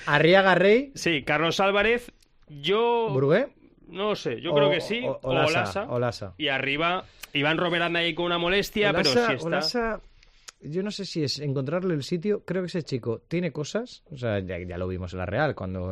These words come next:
Speaker 1: apareció, pero que tiene cosas, cu-, lo, ya te hablo en su estancia en el, en el Levante, pero no termina de romper el huevo.
Speaker 2: Es que hay muchos jugadores del Levante que no han terminado de romper
Speaker 1: Ya,
Speaker 2: el huevo y la
Speaker 1: ya.
Speaker 2: lista, por desgracia, es larga. Eh, Coyalipú,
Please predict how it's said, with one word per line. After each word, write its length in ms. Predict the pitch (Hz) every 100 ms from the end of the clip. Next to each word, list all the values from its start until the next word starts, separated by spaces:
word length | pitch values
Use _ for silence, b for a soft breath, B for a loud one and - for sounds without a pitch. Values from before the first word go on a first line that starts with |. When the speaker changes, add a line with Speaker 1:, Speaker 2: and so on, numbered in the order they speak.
| 95 98
Speaker 1:
apareció, 500 | 98 95 90 165 - B B B -
pero 200 | 123 120
que 80 | 135
tiene 260 | 190 202
cosas, 520 | 208 202 226 220 -
cu-, 240 | - 160 -
lo, 260 | 135 147 147
ya 160 | 143 160
te 80 |
hablo 320 | 175 165 160 -
en 120 | 147
su 140 | 131 139
estancia 500 | - 147 139 143 139
en 120 | 135
el, 300 | 131 131 127
en 120 | 131
el 120 | 131
Levante, 480 | 127 147 175 208 233 - -
pero 220 | 151 139
no 140 | 156
termina 440 | 165 185 175 180 175
de 360 | 165 156 156
romper 360 | 143 143 127 151
el 80 | 151
huevo. 340 | 160 135 90 - b b b b b _ - - - -
Speaker 2:
Es 140 | 135
que 100 | 165
hay 60 | 151
muchos 260 | 156 -
jugadores 300 | 139 127 131
del 120 | 131
Levante 360 | 127 127 127 143
que 100 | 147
no 120 | 147
han 80 | 127
terminado 420 | 117 113 110 107
de 60 | 104
romper 240 | 98 104
Speaker 1:
Ya, 100 | 147
Speaker 2:
el 60 | 143
huevo 300 | 101 131 107
y 40 |
la 100 | 98 131
Speaker 1:
ya. 60 |
Speaker 2:
lista, 400 | 113 - 127 120
por 160 | 135 123
desgracia, 640 | 120 120 127 156 143 123
es 100 | 110
larga. 400 | 120 147 123 104 -
Eh, 120 | 107
Coyalipú, 720 | 113 113 110 110 131 247